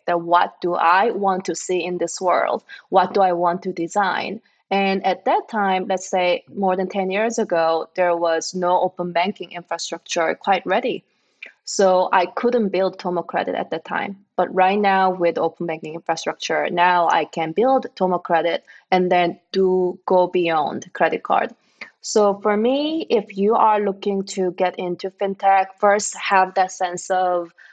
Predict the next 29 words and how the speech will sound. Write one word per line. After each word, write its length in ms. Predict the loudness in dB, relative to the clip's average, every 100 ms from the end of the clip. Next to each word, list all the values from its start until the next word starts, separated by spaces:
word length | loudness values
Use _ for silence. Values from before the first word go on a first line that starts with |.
| _ -4
uh, 400 | 0 2 0 -2
confidence 760 | -2 -2 0 0 0 -2 -4 0
that 280 | 2 2 -2
you 180 | -2 2
are 240 | 2 2
the 140 | 0 -2
expert 680 | -2 -4 -6 -4 -2 -4 -8 _ -8
and 420 | -4 -2 -2 -4 2
find 600 | 2 4 2 0 -4 -6
the 220 | 0 2 2
area 420 | 2 2 2 0
that 140 | 0 0
you 140 | -4
feel 220 | -4 -4
the 120 | -2 -4
most 460 | 0 0 -2 -8
passionate 520 | -2 -2 0 -2 0
about, 380 | 0 0 0 -4 -4
whether 220 | -2 -2
it's 260 | -2 -4 -4
investing, 880 | -2 0 0 0 0 2 0 0 -4
saving, 720 | -2 0 0 2 0 0 -2 -2 -6
et 160 | -4
cetera, 480 | -4 -4 0 0 0 _ -20 -20 -4 0
and 200 | 2 2
then 200 | 2 2
give 180 | -2 0
a 80 | -2
shot. 460 | 0 2 4 2